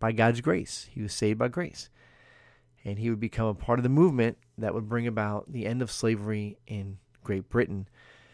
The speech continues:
That's the grace we're talking about, right? So being holy, trying to obtain the grace, making sure that no one else fails to obtain the grace. So think about your own family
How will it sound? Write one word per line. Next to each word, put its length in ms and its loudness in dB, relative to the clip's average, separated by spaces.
That's 420 8
the 120 2
grace 400 2
we're 80 -2
talking 400 -4
about, 300 -4
right? 200 -4
So 320 -2
being 320 4
holy, 560 2
trying 320 2
to 320 -2
obtain 440 0
the 60 2
grace, 580 0
making 260 -2
sure 220 0
that 100 0
no 220 4
one 260 4
else 260 0
fails 360 0
to 100 -6
obtain 220 -2
the 80 -2
grace. 240 0
So 80 -4
think 160 -4
about 80 -2
your 100 -2
own 80 -2
family 540 -2